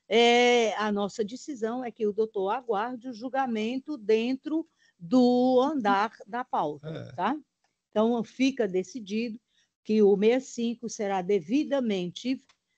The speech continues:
Speaker 1: feito o julgamento no momento oportuno. Agora não é possível.
Speaker 2: Não é possível.
Speaker 1: E ele, de outra vez, se atenta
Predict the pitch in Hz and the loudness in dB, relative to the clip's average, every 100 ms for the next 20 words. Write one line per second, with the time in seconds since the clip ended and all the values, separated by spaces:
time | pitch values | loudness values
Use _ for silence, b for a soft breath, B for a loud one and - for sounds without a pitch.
0 | _ _ - 240 262 254 208 226 226 220 | _ _ 6 10 10 6 -4 -2 -2 -2
1 | 240 226 240 233 202 220 247 254 254 - | -4 -4 -2 0 0 -2 -4 -4 -6 -4
2 | 165 156 180 175 180 226 233 208 254 220 | -6 -4 -4 0 0 2 2 2 0 -2
3 | 190 190 240 - 214 202 208 233 180 - | -4 -6 -14 -6 -4 -2 -2 -4 -4 -10
4 | 143 127 113 220 233 220 220 220 226 247 | -10 -8 -2 2 8 10 12 10 10 6
5 | 208 233 208 214 262 233 240 240 262 - | -2 2 2 0 -4 -2 -2 -2 -2 -2
6 | 226 240 240 226 226 269 277 | -2 -2 -2 -2 -2 -4 -8